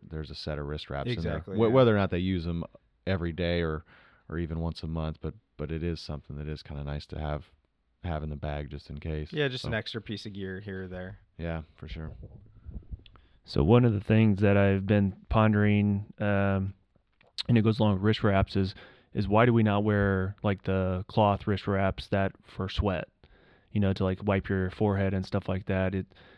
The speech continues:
Speaker 3: it seems like it would make sense, as much sweating as we do. Why do we not wear those in CrossFit, or have you seen anybody that's wearing those that's got a benefit of that?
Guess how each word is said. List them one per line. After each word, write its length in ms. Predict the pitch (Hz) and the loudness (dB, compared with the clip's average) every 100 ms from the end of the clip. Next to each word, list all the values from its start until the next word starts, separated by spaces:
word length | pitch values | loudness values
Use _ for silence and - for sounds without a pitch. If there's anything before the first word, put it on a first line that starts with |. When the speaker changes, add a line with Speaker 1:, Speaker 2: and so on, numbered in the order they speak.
| _ 110 | _ -6
Speaker 3:
it 120 | 104 | 0
seems 260 | 127 123 | 4 4
like 180 | 107 104 | 4 2
it 20 | |
would 80 | 104 | 2
make 220 | 101 98 | 2 0
sense, 560 | - 117 104 98 92 - | -2 0 2 0 -4 -6
as 260 | 98 - - | -6 -6 -6
much 260 | 110 101 - | -4 -2 -2
sweating 340 | 110 104 101 | 0 2 2
as 140 | 98 95 | 0 0
we 100 | 95 | 2
do. 300 | 101 98 92 | 4 4 2
Why 220 | 95 101 | 2 2
do 80 | 104 | 2
we 120 | 98 | 2
not 240 | 95 95 | 0 -2
wear 220 | 98 98 95 | -2 -2 0
those 300 | 95 95 95 | 0 0 -2
in 80 | 92 | -4
CrossFit, 480 | 95 95 - 101 | -4 -4 -4 -2
or 280 | 92 92 92 - - - - - | -2 -2 -4 -8 -18 -20 -18 -8
have 140 | 104 | -2
you 200 | 98 95 | 0 0
seen 220 | 95 101 | 0 0
anybody 260 | 95 95 92 | 0 0 -2
that's 180 | 92 - | -4 -2
wearing 240 | 98 95 | -2 0
those 220 | 95 95 98 | 0 -2 -2
that's 160 | 95 | -6
got 140 | - 95 | -4 -4
a 40 | |
benefit 360 | 95 95 95 95 | -2 -4 -4 -4
of 100 | - | -4
that? 260 | 101 95 | -4 -4